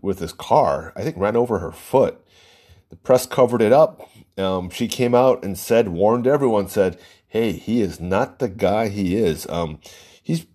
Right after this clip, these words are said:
you know, he, he's a preacher. He said some pretty radical stuff out there. I don't trust the guy. Um, <laughs> Ossoff, he doesn't know one bit, one thing on how to do anything in the world,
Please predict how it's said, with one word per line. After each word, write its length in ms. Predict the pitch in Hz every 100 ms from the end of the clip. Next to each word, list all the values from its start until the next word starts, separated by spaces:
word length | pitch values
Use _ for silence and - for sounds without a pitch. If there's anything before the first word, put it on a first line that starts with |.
| _ _ -
you 100 | 110
know, 60 | 107
he, 140 | 151
he's 240 | - 185
a 60 | 151
preacher. 520 | - 135 143 - 160
He 200 | 135 135
said 280 | 185 - 107
some 180 | - 87
pretty 300 | - 135 104
radical 400 | 87 85 87 78
stuff 320 | - 87 82
out 140 | 82
there. 260 | 87 85 82 - - _ _ -
I 140 | 110
don't 160 | 110 -
trust 320 | - 87 -
the 80 | 85
guy. 380 | 80 85 80 - - - - _ _ -
Um, 520 | 90 92 90 87 85 - - - -
<laughs> 0 | - - - - 117 - - -
Ossoff, 520 | 110 123 - 135 -
he 180 | - 123
doesn't 240 | 110 104
know 160 | 98 92
one 760 | 92 104 120 123 123 120 113 95
bit, 420 | 101 95 82 _ -
one 460 | 101 110 117 113
thing 480 | - 101 98 85 82
on 120 | - 82
how 180 | 101
to 80 | 90
do 300 | 82 85 80 _ _ -
anything 500 | 101 98 87 78 73
in 60 |
the 80 | 78
world, 380 | 82 85 78